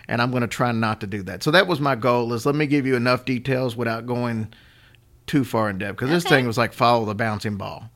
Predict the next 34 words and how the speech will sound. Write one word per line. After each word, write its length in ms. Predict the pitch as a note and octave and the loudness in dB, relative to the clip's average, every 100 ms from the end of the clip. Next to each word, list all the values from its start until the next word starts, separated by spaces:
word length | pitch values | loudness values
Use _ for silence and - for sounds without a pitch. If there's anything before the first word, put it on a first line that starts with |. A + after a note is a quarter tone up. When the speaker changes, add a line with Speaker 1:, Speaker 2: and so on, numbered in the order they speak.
| - | -8
Speaker 2:
Oh, 320 | A#3 A3 F3+ | -2 -2 -2
yeah, 380 | E3 D#3+ D#3+ C#3+ D3+ - | -6 -8 -8 -10 -14 -18
yeah. 160 | E3+ B2+ | -6 -2
Speaker 1:
And 260 | A#2+ A#2 - | -2 -4 -4
it's 240 | C3 B2+ - | -4 -4 -10
so 220 | - F#3 | -2 0
many 180 | G#3 G3 | 2 0
twists 380 | - D#3+ D#3 - | 0 0 0 0
and 100 | B2+ | -2
turns, 320 | C#3 B2 A2+ | 0 0 -2
th-, 120 | - C3+ - | -4 -4 -2
and 160 | D#3+ F3+ | 2 4
that's 160 | A3 | 4
what 140 | - D3+ | 4 2
makes 180 | C#3 A2 | 2 0
the 80 | |
whole 80 | A#2+ | -4
thing 220 | G#2+ G#2+ G2 | -2 -4 -6
exciting. 460 | F#2 G2 F#2+ A#2 - - - | -8 -8 -10 -14 -20 -20 -4
So 140 | E3+ | 2
let's 240 | E3+ G3 - | 4 4 2
jump 240 | D3 A#2+ | -2 -2
into 180 | A2 F2 | -6 -8
this 220 | C2+ - | -12 -14
thing. 180 | - - - _ _ _ _ - - - | -16 -18 -20 _ _ _ _ -20 -20 -6
So 100 | D#3 | -2
supposedly 600 | D#3+ E3 A3 B3+ A#3 F#3 | 2 2 4 4 2 2
this 180 | E3 D#3 | 2 2
happened 360 | C#3+ C3+ C3 | 2 2 0
on 100 | A#2+ | 0
March 240 | A#2 D3 C#3 | 2 2 0
twenty-fifth, 480 | - C#3+ B2+ B2 B2+ | -2 -2 0 -4 -2
nineteen 320 | A#2 A#2+ G#2+ | -4 -4 -6
forty-eight, 540 | G2+ G#2 F#2+ F#2 - | -6 -8 -8 -12 -16